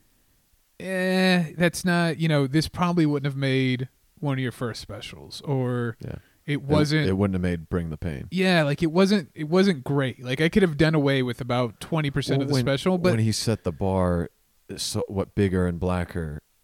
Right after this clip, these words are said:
Speaker 1: That's one of my favorite comedy specials of all time is Bigger and Blacker.
Speaker 2: Well, yeah, and it is. And you watch it and you go, "Not only is this thing hilarious, but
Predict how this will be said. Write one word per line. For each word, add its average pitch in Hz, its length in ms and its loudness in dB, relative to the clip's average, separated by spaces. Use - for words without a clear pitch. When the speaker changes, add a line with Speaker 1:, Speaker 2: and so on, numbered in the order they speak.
Speaker 1:
That's 156 200 0
one 190 160 6
of 190 60 6
my 175 140 2
favorite 147 360 -4
comedy 139 360 -2
specials 120 340 -6
of 117 100 -4
all 113 140 -2
time 131 240 -4
is 98 100 -8
Bigger 104 220 -8
and 104 100 -10
Blacker. 117 440 -8
Speaker 2:
Well, 107 260 -4
yeah, 90 420 -6
and 98 160 0
it 110 120 6
is. 92 400 0
And 110 160 0
you 127 140 6
watch 135 400 0
it 120 40 2
and 107 80 -4
you 104 100 2
go, 101 180 2
"Not 127 320 -2
only 127 440 2
is 98 180 2
this 107 180 -2
thing 98 240 -2
hilarious, 90 680 0
but 82 300 -4